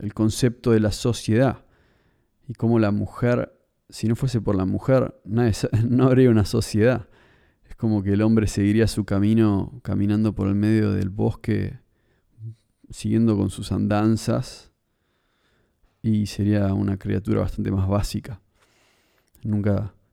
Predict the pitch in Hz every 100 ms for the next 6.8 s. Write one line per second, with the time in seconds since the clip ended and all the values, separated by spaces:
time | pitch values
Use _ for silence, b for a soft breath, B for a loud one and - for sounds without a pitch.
0 | - 107 107 110 107 101 107 101 95 -
1 | 117 107 98 98 98 98 - 101 101 98
2 | 95 98 101 98 98 104 101 98 135 117
3 | - b b b b - 104 - 104 101
4 | - _ - 110 117 120 107 - 110 113
5 | - 107 107 - - - _ _ _ _
6 | - 82 85 85 104 101 -